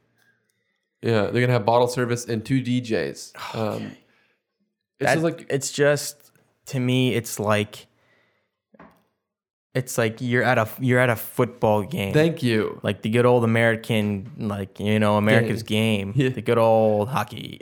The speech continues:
Speaker 2: or the good old football game. You know what I
Speaker 1: Exactly,
Speaker 2: mean? Like,
Speaker 1: yeah.
Speaker 2: why would you?
Speaker 1: It, that's what I, that's, that's kinda what I, like, I'm glad that you kinda s-, 'cause that's exactly the point that I wanna make.
Speaker 2: Mm-hmm.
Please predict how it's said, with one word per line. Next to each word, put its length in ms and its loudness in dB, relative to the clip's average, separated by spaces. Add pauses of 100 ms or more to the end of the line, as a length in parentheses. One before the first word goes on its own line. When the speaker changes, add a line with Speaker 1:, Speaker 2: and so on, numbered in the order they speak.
Speaker 2:
or 240 2
the 100 -6
good 120 0
old 300 0
football 400 -6
game. 420 -2
You 160 0
know 80 4
what 100 4
I 40 2
Speaker 1:
Exactly, 20 2
Speaker 2:
mean? 220 2
Like, 140 2
Speaker 1:
yeah. 80 -6 (880)
Speaker 2:
why 440 2
would 240 -2
you? 520 0 (1200)
Speaker 1:
It, 200 -14 (480)
that's 180 -2
what 80 4
I, 140 4
that's, 280 -2
that's 260 -2
kinda 260 0
what 140 4
I, 140 -2
like, 180 -2
I'm 160 -2
glad 220 2
that 80 0
you 140 -2
kinda 220 -2
s-, 140 -8 (280)
'cause 120 -4
that's 140 -2
exactly 400 -2
the 80 -2
point 280 -6
that 120 -8
I 60 -6
wanna 180 -6
make. 240 -6
Speaker 2:
Mm-hmm. 300 -6